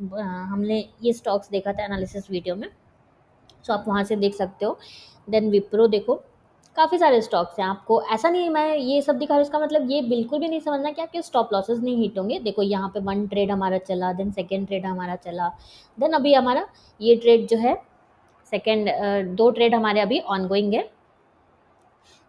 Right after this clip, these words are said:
And आज एक ट्रे-, एक thread हमारा stop loss हिट हो गया, फ़ोर सिक्सटी सिक्स पॉइंट फ़ोर।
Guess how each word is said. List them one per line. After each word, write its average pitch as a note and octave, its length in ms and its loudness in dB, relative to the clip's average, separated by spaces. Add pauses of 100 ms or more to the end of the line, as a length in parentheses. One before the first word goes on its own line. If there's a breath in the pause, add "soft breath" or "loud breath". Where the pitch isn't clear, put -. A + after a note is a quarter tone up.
And D4+ 100 0
आज C4 220 6
एक C4 340 4
ट्रे-, - 140 -6
एक C4 420 2
thread C4+ 160 8
हमारा B3+ 260 2
stop G3 340 -4
loss F#3 200 -4
हिट - 560 -8
हो F3+ 80 -2
गया, F#3 160 -6
फ़ोर F#3+ 200 -4
सिक्सटी G3 340 -12
सिक्स G3+ 260 -16
पॉइंट G3+ 340 -6
फ़ोर। G#3+ 280 -2